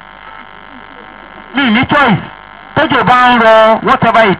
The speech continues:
is, ẹ pé ọjọ́ ẹ̀kọ́ kí n má jáde, má jáde. So, èyí tí ó wà wá náà là ń tẹ̀ mọ́ra yẹn. Ọlọ́run dán àwò lá. Mi ì dẹ̀ gbọ́dọ̀ lọ kí n mú haram wá. Tí n bá mú haram wá, tí ò bá tiẹ̀ hàn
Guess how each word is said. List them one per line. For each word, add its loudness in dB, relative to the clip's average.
is, -2
ẹ 0
pé -4
ọjọ́ 0
ẹ̀kọ́ -2
kí -6
n 0
má 2
jáde, -2
má 0
jáde. 0
So, -2
èyí -4
tí -6
ó 2
wà 4
wá 2
náà 2
là 2
ń -4
tẹ̀ -2
mọ́ra 0
yẹn. -4
Ọlọ́run 0
dán 0
àwò 0
lá. 0
Mi -4
ì -4
dẹ̀ -2
gbọ́dọ̀ -2
lọ 0
kí -8
n -8
mú -2
haram 0
wá. 0
Tí -6
n -10
bá 0
mú -4
haram 2
wá, 2
tí -6
ò -2
bá 0
tiẹ̀ -2
hàn 2